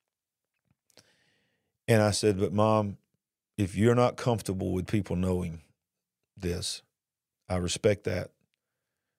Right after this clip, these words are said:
and I won't write this book. And I won't tell you <laughs> exact words what my mother said. Some of you know, but it was raw. My mother was something else, y'all."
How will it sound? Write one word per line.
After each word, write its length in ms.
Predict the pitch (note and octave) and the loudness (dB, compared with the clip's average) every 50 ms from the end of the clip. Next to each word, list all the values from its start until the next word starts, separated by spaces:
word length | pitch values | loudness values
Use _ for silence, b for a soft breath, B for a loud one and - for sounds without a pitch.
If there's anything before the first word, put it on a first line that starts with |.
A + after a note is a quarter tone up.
| _ _ - | _ _ -8
and 80 | F#2 | -4
I 80 | F2+ F2+ | -2 0
won't 220 | F2+ F#2 F#2 D2+ | 0 0 0 0
write 180 | E2 F#2 F2+ - | 0 0 -2 -2
this 160 | - F2+ - | -4 -8 -8
book. 340 | - F2+ E2+ D2+ - - _ _ _ _ _ _ _ _ _ _ _ _ _ _ _ _ _ _ _ _ _ _ _ _ _ _ _ _ _ _ - | -6 -6 -6 -6 -8 -12 _ _ _ _ _ _ _ _ _ _ _ _ _ _ _ _ _ _ _ _ _ _ _ _ _ _ _ _ _ _ -8
And 160 | G2 F2+ F2+ | -6 -4 -2
I 80 | F2+ | -2
won't 260 | F#2 G2+ G#2+ E2+ C2+ - | 0 0 0 -2 0 0
tell 100 | G#2 G2+ | 2 2
you 60 | G2 | 2
<laughs> 80 | F2 | 2
exact 380 | F#2 - - - G2+ F2+ - - | 0 -2 -2 -2 -2 -2 0 2
words 260 | B2+ G2 F#2+ - - | 2 2 2 0 -2
what 140 | G#2 D#2+ E2 | -2 -2 -2
my 120 | F#2 - - - - | -6 -12 -12 -4 0
mother 220 | A2 G#2 F#2 F#2+ F#2 | 2 2 2 2 -2
said. 400 | - - A2+ G#2+ G2 F2+ - B B B B B B B B B | -4 -4 -4 -4 -4 -4 -8 B B B B B B B B B
Some 200 | - - G2 G2 | -4 -2 0 0
of 80 | F#2+ F#2+ | 2 2
you 160 | G2 G2+ G2 | 2 2 2
know, 380 | G2+ G#2+ G2+ F#2+ F#2 F#2 F#2+ B B B B B B _ - | 4 4 4 4 4 0 -4 B B B B B B _ -2
but 240 | - F#2 F2+ - - - | 0 0 0 0 -2 -4
it 140 | - G#2 | -2 0
was 220 | G2 G#2 G2+ F#2 F#2+ | 0 0 0 0 2
raw. 520 | G2 F#2+ F#2+ F2+ F2+ F#2 F#2 F#2+ F#2 F2+ - - - | 2 4 4 4 2 2 0 0 -2 -4 -8 -14 -8
My 160 | - F#2+ F#2+ | -4 -4 -2
mother 420 | F#2 F#2 F#2+ F#2+ F#2 F#2+ F#2 F#2 | -2 0 0 0 0 0 -2 -2
was 300 | F#2+ F#2 E2+ - - - - - | -4 -4 -6 -6 -6 -8 -10 -14
something 460 | - - - - G2 F2+ - - F2+ | -14 -8 -4 -2 -2 -2 -2 -4 -4
else, 280 | F2 E2+ F2+ E2+ - - | -4 -6 -8 -10 -12 -14
y'all." 220 | - - - - | -16 -16 -18 -20